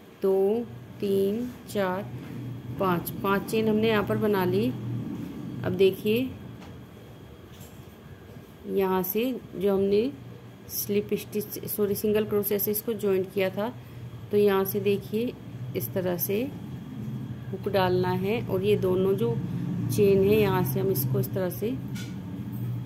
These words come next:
single क्रोशिया से joint कर लेंगे। फिर हम पांच chain बनाएंगे, एक, दो, तीन, चार, पाँच। अब यहाँ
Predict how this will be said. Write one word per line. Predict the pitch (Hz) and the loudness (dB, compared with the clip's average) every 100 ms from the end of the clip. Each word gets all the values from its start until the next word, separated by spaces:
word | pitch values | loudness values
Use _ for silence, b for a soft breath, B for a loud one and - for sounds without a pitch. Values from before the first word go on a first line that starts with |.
| - - - | -8 -8 -4
single | - 202 185 180 | 2 2 2 0
क्रोशिया | 185 175 180 170 | 0 -2 -2 -4
से | 214 | -2
joint | 208 190 160 - | 0 2 0 -2
कर | 160 | -8
लेंगे। | - - - - - - - - - - - - - - - - - - - - - - - - - - - - - - - - - - - - | -8 -10 -10 -12 -16 -18 -18 -18 -18 -18 -18 -18 -18 -18 -18 -18 -18 -20 -20 -20 -20 -20 -20 -20 -18 -18 -16 -16 -16 -16 -16 -16 -16 -18 -18 -2
फिर | 214 202 | 2 4
हम | 208 | 2
पांच | 208 185 185 | 2 0 0
chain | - 196 196 | 0 2 4
बनाएंगे, | 202 190 196 214 | 2 2 2 0
एक, | 214 190 185 196 214 - - - - - 180 | 0 2 4 2 0 -6 -16 -16 -16 -14 0
दो, | 190 185 185 202 202 - - | 2 4 4 2 -2 -8 -2
तीन, | 196 190 196 220 220 - | 2 2 2 0 -6 -10
चार, | - 185 180 208 240 - | -2 0 0 -2 -6 -4
पाँच। | 190 175 190 180 - - - - - - - - - | 0 0 -2 -6 -18 -18 -18 -18 -20 -20 -20 -20 -4
अब | 190 185 | 0 6
यहाँ | 208 196 185 | 6 6 2